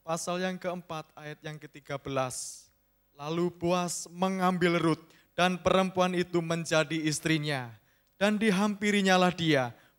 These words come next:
Maka atas kasih karunia Tuhan Yahweh,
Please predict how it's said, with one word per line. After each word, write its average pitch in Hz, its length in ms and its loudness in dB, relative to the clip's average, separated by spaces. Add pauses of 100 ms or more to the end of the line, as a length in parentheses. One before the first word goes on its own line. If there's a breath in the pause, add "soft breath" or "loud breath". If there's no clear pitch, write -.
Maka 185 560 2
atas 170 480 0
kasih 196 560 0
karunia 185 480 6
Tuhan 170 400 2
Yahweh, 147 560 4